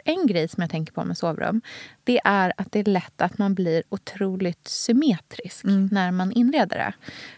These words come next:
Speaker 1: Man tänker att det liksom ska vara likadant på båda sidorna. Det ska vara likadana liksom nattduksbord, och det har man ju ganska, liksom, relativt ofta. Men att man sen liksom har likadana lampor på dem. Alltså som
Speaker 2: Mm.
Speaker 1: du berättade om att ni har liksom så här en,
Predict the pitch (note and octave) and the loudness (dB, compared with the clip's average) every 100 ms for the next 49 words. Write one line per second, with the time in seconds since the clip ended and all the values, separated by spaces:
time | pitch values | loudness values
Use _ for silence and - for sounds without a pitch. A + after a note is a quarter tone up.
0 | - G#3+ G3+ G#3+ G3 F#3+ F#3+ F3+ E3+ - | 0 2 4 2 2 0 2 0 0 -4
1 | F3 - F3+ - F#3 F3+ F#3+ G#3 G#3 - | -4 -2 -4 -2 -2 0 0 2 0 0
2 | B3 G3+ E3+ F3 F#3 - F#3+ G3+ F#3+ F3+ | 0 2 2 2 -2 -4 -6 -4 -2 -2
3 | A3 - A3 F#3 E3+ F3 G3+ - F3+ F#3+ | -4 -4 -4 -4 -4 -4 -4 -4 -4 -4
4 | F#3+ G3+ A3 A3+ A#3 A#3 A3+ - - _ | -4 -2 2 4 4 2 -2 -12 -20 _
5 | - G3+ G#3 G3 F#3 F3+ - F#3+ - - | -12 -2 2 2 2 -2 -2 -4 -2 -8
6 | - - - B3 C#4+ A3+ G3 F#3+ F3 E3 | -8 -4 0 2 2 2 2 0 0 -2
7 | E3+ F3 F3 F3+ F3 E3 - F3 E3 - | -2 -2 -2 -2 0 -2 -2 -2 -2 -8
8 | - F#3 - F3 F#3 F#3+ F3+ E3+ - E3+ | -12 -6 -2 0 2 2 0 -2 -6 -4
9 | - G3 G4 - - - - A3 A#3 A3+ | 2 2 0 -8 -18 -18 0 6 8 8
10 | A3+ G#3+ G3+ F3+ F3 - F3+ F3+ D#3+ E3+ | 6 4 4 2 0 0 0 2 2 0
11 | - _ _ - - E3 E3 - D3+ D3+ | -4 _ _ -20 -6 -4 -4 -4 -6 -4
12 | D3+ D#3+ D#3+ D#3 - - C4 C4+ - B3 | -4 -4 -4 -4 -6 0 0 0 0 0
13 | B3 B3 A#3+ G#3+ G3+ F3+ A3+ C4 G#3+ F3+ | 2 4 4 2 2 4 8 8 6 2
14 | - E3+ E3+ - F3 E3+ D#3+ - E3+ - | 0 -2 -2 -2 -2 0 -2 -4 -4 -4
15 | - G#3 G#3 | -2 2 2